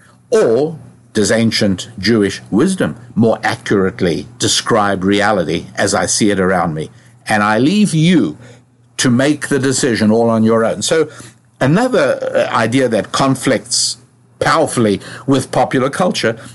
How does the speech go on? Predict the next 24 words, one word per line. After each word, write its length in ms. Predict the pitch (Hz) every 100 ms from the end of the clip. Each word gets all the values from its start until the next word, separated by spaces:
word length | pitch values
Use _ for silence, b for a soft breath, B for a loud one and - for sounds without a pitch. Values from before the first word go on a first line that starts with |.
| -
is 300 | 143 131 113
that, 420 | 120 120 117 -
uh, 280 | 117 110 107 B B
male 280 | 110 127 131
and 140 | 120 107
female 640 | - 139 107 101 101 -
are 100 | 107
quite 360 | - - 113 - - -
different 440 | - - 101 73 - -
from 240 | - 104
one 200 | 101 98
another. 420 | 98 87 76 - - - B B B B
And 220 | - 135 127
so 460 | - 135 135 131 - - - _ _ _ _ -
when, 520 | 120 123 117 113 107
uh, 320 | 107 104 104 B B B
when 360 | 104 120 120 117 -
I 500 | 117 147 175 170 -
might 380 | 120 117 120 110
say 440 | - 135 87 90 - - _ -
to 200 | - 131
my 200 | 113 107
young 360 | 104 117 127 117
son, 460 | - 151 110 71